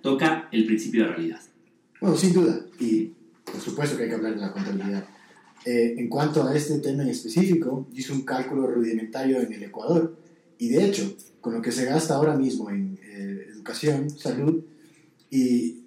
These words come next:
Speaker 2: si mal no recuerdo, ya fue hace algún tiempo, eh, impuesto a la renta, eh, se puede, a través del, de, no de la renta básica, sino del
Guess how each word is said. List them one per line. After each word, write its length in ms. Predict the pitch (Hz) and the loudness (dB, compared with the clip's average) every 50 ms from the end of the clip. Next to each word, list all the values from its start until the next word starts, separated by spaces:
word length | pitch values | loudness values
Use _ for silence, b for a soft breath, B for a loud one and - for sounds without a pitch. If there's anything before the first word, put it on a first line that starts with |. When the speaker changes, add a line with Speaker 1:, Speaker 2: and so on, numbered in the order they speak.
| - - - _ | -20 -20 -20 _
Speaker 2:
si 220 | - - - - 135 | -20 -16 -10 -8 -6
mal 180 | 139 143 143 | -4 -2 0
no 80 | 151 151 | 0 2
recuerdo, 540 | 139 - - - 156 120 - - - - - | 0 0 2 2 2 2 2 0 -4 -6 -8
ya 60 | - | -12
fue 100 | - - | -16 -16
hace 120 | - - 101 | -14 -10 -10
algún 180 | 95 143 202 | -8 -6 -6
tiempo, 400 | 202 202 - 185 - 196 - - - | -6 -6 -6 -6 -8 -10 -12 -14 -14
eh, 220 | 101 101 101 - 104 98 | -12 -10 -10 -8 -8 -6
impuesto 320 | 101 123 127 127 - 135 | -4 -4 -4 -2 -2 -2
a 40 | 127 | 0
la 120 | 123 123 | 0 0
renta, 460 | - 151 156 147 139 135 - - - - - _ _ _ _ _ _ _ _ _ _ _ _ _ _ b b b b b b b _ | 0 2 0 0 0 -2 -6 -8 -8 -14 -20 _ _ _ _ _ _ _ _ _ _ _ _ _ _ b b b b b b b _
eh, 380 | - 107 104 101 98 98 - - _ _ _ _ _ _ | -8 -6 -4 -4 -4 -6 -6 -10 _ _ _ _ _ _
se 200 | - - - 127 | -14 -10 -8 -4
puede, 440 | - - 202 208 - - - - - - _ _ _ _ _ _ _ _ _ - | 0 4 4 6 6 4 0 -4 -10 -18 _ _ _ _ _ _ _ _ _ -14
a 160 | - - - | -14 -12 -8
través 340 | - 120 117 120 135 143 135 | -6 -4 -2 0 0 0 2
del, 360 | 151 143 135 127 127 127 - | 2 2 2 2 2 0 -2
de, 260 | 113 113 110 110 104 | -2 -2 -2 -2 -2
no 160 | 107 120 139 156 | 0 2 4 4
de 100 | 160 143 | 4 4
la 140 | 131 - | 2 0
renta 240 | 117 117 120 117 113 | -2 -4 -6 -6 -6
básica, 380 | 110 - - - 120 113 120 110 | -8 -8 -8 -8 -8 -6 -6 -6
sino 260 | - 110 104 110 110 | -6 -6 -8 -6 -4
del 220 | 110 110 104 101 | -2 -2 -4 -4